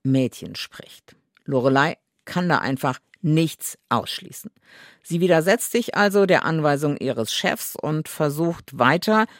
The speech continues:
den Tod dieses Mädchens aus Schöneberg aufzuklären, indem sie dessen Leben ergründet. Und dabei bringt sie fast unbemerkt in ihrem eigenen ganz viel ins Rollen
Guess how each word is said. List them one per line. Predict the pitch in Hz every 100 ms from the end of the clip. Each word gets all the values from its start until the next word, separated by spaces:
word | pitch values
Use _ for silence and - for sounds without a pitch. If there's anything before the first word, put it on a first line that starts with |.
| _
den | 175 180
Tod | - 190 190 - 170
dieses | 175 170 -
Mädchens | 139 135 170 - 185 -
aus | 139 135
Schöneberg | - 139 131 135 135 135 -
aufzuklären, | 123 - - 165 147 135 165 196 - - _ -
indem | 175 165 170 180
sie | 160 180 -
dessen | - 156 - 160
Leben | 160 170 120 104
ergründet. | 113 - 131 120 104 85 - - _ _ _ _ _
Und | - 139
dabei | 139 143 139
bringt | - 139 208 -
sie | 214 196
fast | 165 156 -
unbemerkt | 220 226 131 113 147 -
in | 165 165
ihrem | 147 143 -
eigenen | 156 202 175 123 113 113 _ _ -
ganz | 156 190 -
viel | - 135 135 135 _
ins | 123 117 117
Rollen | 127 139 165